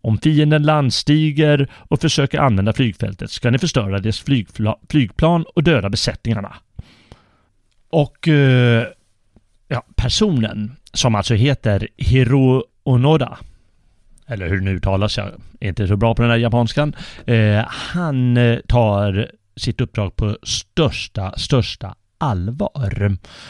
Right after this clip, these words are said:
Åtminstone just det att han ska hålla på med gerillakrigföring, eftersom, eh, kriget slutar ju efter mindre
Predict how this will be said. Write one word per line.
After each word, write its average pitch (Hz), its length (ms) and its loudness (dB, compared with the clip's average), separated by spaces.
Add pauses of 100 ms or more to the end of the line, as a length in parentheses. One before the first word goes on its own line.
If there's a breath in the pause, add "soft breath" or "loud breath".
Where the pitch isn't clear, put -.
(160 loud breath)
Åtminstone 131 920 2
just 110 380 -2
det 110 100 -2
att 92 140 -4
han 98 320 -4
ska 98 380 0
hålla 107 260 0
på 104 140 -4
med 90 360 -6
gerillakrigföring, 123 1000 0 (220 loud breath)
eftersom, 117 760 0 (300 loud breath)
eh, 113 200 -2 (100)
kriget 113 460 -4
slutar 165 380 -6
ju 165 120 -4
efter - 220 -6
mindre 160 800 0